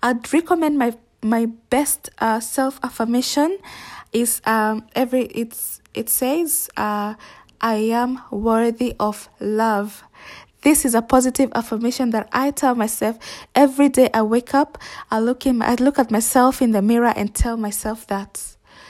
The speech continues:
I am worthy of love. Mm-hmm. It's a good one, I know. So, uh, got a few examples of positive affirmations. These are related to various areas of personal development.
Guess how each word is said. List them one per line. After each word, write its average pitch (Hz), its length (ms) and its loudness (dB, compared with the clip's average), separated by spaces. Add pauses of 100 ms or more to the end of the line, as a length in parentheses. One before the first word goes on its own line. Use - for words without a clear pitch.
(240)
I 240 180 4
am 240 320 0
worthy 214 560 0
of 208 240 -4
love. 202 480 -2 (460)
Mm-hmm. 226 340 -2 (220)
It's 226 160 -6
a 220 80 0
good 226 260 -2
one, 202 180 -2
I 196 120 0
know. 208 420 0 (540)
So, 247 360 2 (300)
uh, 247 240 4 (180)
got 311 200 4
a 285 80 4
few 277 320 0
examples 254 640 2
of 233 140 -2
positive 240 420 2
affirmations. 254 800 0
These 247 300 2
are 220 100 2
related 240 480 2
to 226 80 -2
various 262 560 2
areas 233 380 0
of 208 260 -4 (420)
personal 262 440 4
development. 240 1080 0